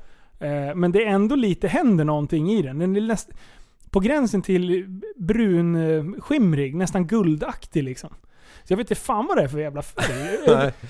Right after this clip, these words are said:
Speaker 1: Så
Speaker 2: men
Speaker 1: där
Speaker 2: det
Speaker 1: såg
Speaker 2: kommer
Speaker 1: inte
Speaker 2: ju
Speaker 1: ut.
Speaker 2: bli mäktigt och när du får på... För nu ser det lite fjantigt ut med de där sulorna.
Speaker 1: Ja, jag måste ju
Speaker 2: Alltså,
Speaker 1: på med.
Speaker 2: konstigt att det kan... Innan så såg det inte fjantigt ut, då såg det ju bra ut.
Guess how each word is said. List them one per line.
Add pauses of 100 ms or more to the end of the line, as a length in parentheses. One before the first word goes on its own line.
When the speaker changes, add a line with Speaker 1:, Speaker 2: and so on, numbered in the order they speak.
(140)
Speaker 1:
Så
Speaker 2:
men
Speaker 1:
där
Speaker 2:
det
Speaker 1:
såg
Speaker 2:
kommer
Speaker 1:
inte
Speaker 2:
ju
Speaker 1:
ut.
Speaker 2:
bli
mäktigt
och
när
du
får
på...
För
nu
ser
det
lite
fjantigt
ut
med
de
där
sulorna. (160)
Speaker 1:
Ja, (120)
jag
måste
ju
Speaker 2:
Alltså,
Speaker 1:
på
med.
Speaker 2:
konstigt
att
det
kan... (460)
Innan
så
såg
det
inte
fjantigt
ut,
då
såg
det
ju
bra
ut.